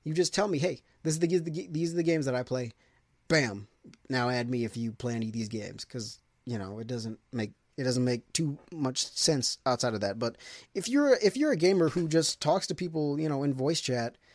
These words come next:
or, uh, sorry, in party chat, while you play another game and while you two are playing two separate games, but you don't, guys don't ever plan to play the same game, like, at all, 'cause you guys don't have any similar games, let me know, 'cause I don't know if anybody, I don't know anybody who personally does that,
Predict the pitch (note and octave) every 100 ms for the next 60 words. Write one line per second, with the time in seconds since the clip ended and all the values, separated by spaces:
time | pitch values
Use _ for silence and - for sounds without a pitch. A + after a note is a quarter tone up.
0 | _ _ _ A#2+ A2+ - A#2+ A2+ B2+ A2+
1 | B2 E3 D#3 C3 B2 A#2 - - B2+ C3
2 | D3 C#3+ C#3+ C#3 B2 C3 D#3+ C3 A2+ A#2+
3 | A#2+ C#3 B2 - B2+ A#2 - D3 B2 A#2
4 | A2+ C#3 B2+ A2+ - A#2+ A2 A#2+ A#2+ A#2
5 | A2 A#2 A2 A2 A2 - A#2 A2 G2 -
6 | B2+ B2+ A2 - _ _ _ _ G#2+ A#2
7 | A2+ B2+ A#2 G#2 G2+ G#2+ D3+ A#2 G#2+ G#2+
8 | G#2 G#2 G#2+ G#2 B2+ B2 A2 G#2+ - -
9 | C3+ A#2 G#2+ A#2 B2+ G#2+ G#2+ - - _
10 | _ _ _ _ _ _ - C4 D4+ D#4
11 | B2 - C#3 G3+ B3 G#3+ G#3+ G#3 G3 E3+
12 | F#3 D#3+ F#3 F3+ E3+ F#3 G3+ G3 F3+ F3
13 | E3 D3 D3 D#3+ - C#3 A3+ D#3+ A#2 A2+